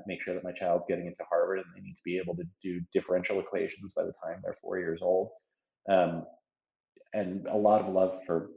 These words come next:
for, for all parents, 'cause everybody has different needs. But at our end,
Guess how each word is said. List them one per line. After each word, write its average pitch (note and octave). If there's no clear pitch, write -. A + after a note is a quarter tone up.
for, -
for G2+
all G#2
parents, E2+
'cause -
everybody E2
has D2+
different -
needs. -
But F#2+
at F#2+
our F2+
end, F2